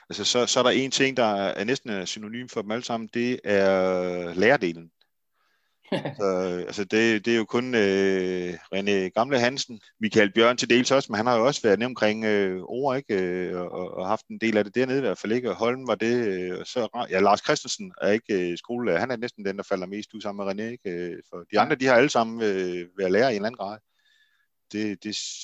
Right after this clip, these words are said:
Speaker 1: det, det er meget sjovt, men, og, og det, det kan jeg jo godt høre, hvorfor nogen du er, du så har connectet med i forhold til deres typer, ikke? Så det, det er meget sjovt at, at lige have den med også, øh. Så er der jo også blevet noget familie og sådan noget, der skal tages et hensyn til. Det var der heller ikke
Speaker 2: Ja.
Speaker 1: i det hele unge år.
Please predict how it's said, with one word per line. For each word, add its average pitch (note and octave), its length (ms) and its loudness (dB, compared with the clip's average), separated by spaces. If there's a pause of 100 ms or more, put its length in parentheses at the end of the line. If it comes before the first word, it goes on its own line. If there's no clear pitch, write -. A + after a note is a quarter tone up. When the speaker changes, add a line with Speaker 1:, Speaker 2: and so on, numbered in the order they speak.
(160)
Speaker 1:
det, G#2 420 -2 (100)
det G#2 60 -4
er G#2+ 40 -2
meget A#2 180 4
sjovt, A2+ 220 2
men, G2+ 100 -2
og, F2 120 2
og D#2+ 140 -2
det, F#2+ 300 0
det - 200 -10 (120)
kan - 20 -12
jeg B2 80 6
jo G#2 100 6
godt A2+ 160 4
høre, C3+ 100 6
hvorfor A#2 200 4
nogen A#2+ 160 -4
du A#2 100 2
er, G#2 100 8
du A2 100 -2
så G#2+ 140 2
har A2 120 2
connectet A#2 420 0
med G#2 140 0
i G2+ 40 2
forhold B2+ 240 0
til - 140 -4
deres A2+ 160 2
typer, C#3+ 320 -4
ikke? - 140 -6 (260)
Så - 80 -10
det, A2 180 -6
det A2+ 60 -8
er A2+ 40 -8
meget A#2 180 -2
sjovt G#2+ 220 -4
at, G2 160 -4 (180)
at - 80 -12
lige A2+ 80 0
have A2+ 140 0
den G#2 100 -2
med G#2+ 80 -6
også, A2 240 -10
øh. F2 180 -10 (480)
Så A#2+ 100 4
er A#2+ 40 6
der B2+ 100 8
jo B2 80 10
også C#3 120 6
blevet C#3 140 8
noget A#2 120 4
familie D3 320 8
og C3+ 60 6
sådan C#3 80 2
noget, D3 60 8
der C3+ 60 4
skal B2+ 140 0
tages B2+ 240 4
et A#2+ 60 4
hensyn C3+ 300 2
til. C3 140 4 (360)
Det A2+ 100 -2
var A2+ 60 0
der A#2 80 6
heller A2+ 140 8
ikke C3 80 4
Speaker 2:
Ja. C3+ 40 4
Speaker 1:
i A2 60 0
det - 20 2
hele A#2+ 160 6
unge B2 140 -2
år. A2+ 280 -2